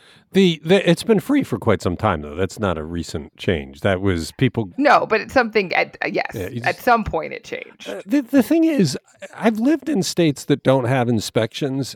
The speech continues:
Speaker 1: and there are, seem to be a lot more rust buckets running around with big smoke coming out of their tailpipes.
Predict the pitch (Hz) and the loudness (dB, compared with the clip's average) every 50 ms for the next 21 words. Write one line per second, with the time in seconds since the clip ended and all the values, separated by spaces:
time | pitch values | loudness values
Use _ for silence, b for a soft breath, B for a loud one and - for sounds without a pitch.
0 | - - 147 147 156 160 165 175 175 160 160 - - - - - - 254 277 240 | -6 -2 2 2 2 2 2 2 0 0 -2 -4 -6 -12 -8 -4 -2 -2 -2 -2
1 | - 202 170 156 160 151 143 127 123 127 131 135 120 127 135 139 127 120 120 120 | -2 -4 -2 0 0 0 2 2 2 2 0 0 -2 -2 -2 0 0 0 -2 -2
2 | 113 117 127 135 - - - 131 120 - - 110 - - 120 117 117 117 110 104 | 0 0 0 0 -2 -4 -4 -4 -4 -4 -6 -8 -6 -4 -2 -2 -2 -2 -2 -2
3 | 104 107 107 107 101 95 98 90 - - 113 101 - - - 120 117 110 - - | -2 -2 -2 -2 -2 -4 -6 -6 -8 -8 -10 -10 -8 -6 -2 -2 -2 -2 -2 -4
4 | - 92 90 90 87 85 85 82 80 85 87 - - - 180 180 139 - - 92 | -4 -2 -2 -2 -2 -2 -4 -4 -6 -8 -10 -8 -4 -4 -4 -4 -4 -4 -2 -2
5 | 82 80 - - - | -2 -4 -6 -12 -18